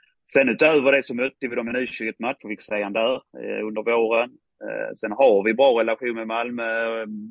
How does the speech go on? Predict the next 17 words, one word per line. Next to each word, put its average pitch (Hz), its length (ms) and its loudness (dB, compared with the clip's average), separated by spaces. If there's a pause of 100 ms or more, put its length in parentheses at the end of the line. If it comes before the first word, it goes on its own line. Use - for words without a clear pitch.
(100)
både 110 220 -2
sportchef 113 400 -2
Daniel, 110 460 0
jag, 110 200 2
och 107 200 0
gått 107 160 -6
tränarutbildning 110 640 -4
och 107 120 -4
god 110 180 -2
vän 110 140 0
med 104 120 -4
deras 104 220 0
chefscout 107 380 -2
Robin 107 280 -4
Österhed. 107 500 -4
Så - 140 -6
att 101 80 -4